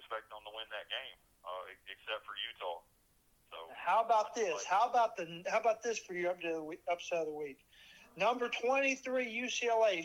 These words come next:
Speaker 2: five and two. Seventeen point favorites at home this weekend, six thirty P M Central on A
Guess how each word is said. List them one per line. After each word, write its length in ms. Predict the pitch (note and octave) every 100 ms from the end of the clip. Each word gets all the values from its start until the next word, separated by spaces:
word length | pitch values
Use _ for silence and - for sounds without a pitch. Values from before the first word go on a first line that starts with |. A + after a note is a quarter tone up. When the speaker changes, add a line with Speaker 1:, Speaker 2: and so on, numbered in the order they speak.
| -
Speaker 2:
five 340 | G3+ A3+ B3+ B3
and 180 | B3
two. 300 | G#3+ A#3 G3 C#3 _ _ _ _ _ - _
Seventeen 1040 | - - - D4+ E4 E4+ D#4+ D4+ D#4 D4+ C#4+
point 320 | C4+ C#4 C#4 -
favorites 520 | B3+ C4 A#3 A3+ -
at 140 | A3
home 400 | G#3+ A#3+ A#3 D3+ - - _ _ _ _ _ _ _ _ _ _ _
this 240 | F3+ A3+ A#3+
weekend, 420 | C4+ C4+ G3+ D#3 A#2 - _ _ _ -
six 380 | - A3+ A#3+
thirty 420 | - A#3+ A3+ A3 A3
P 200 | A3+ A3
M 160 | G#3+ G3+
Central 500 | - G#3+ G#3 - D3+
on 80 | A3+
A 180 | F#3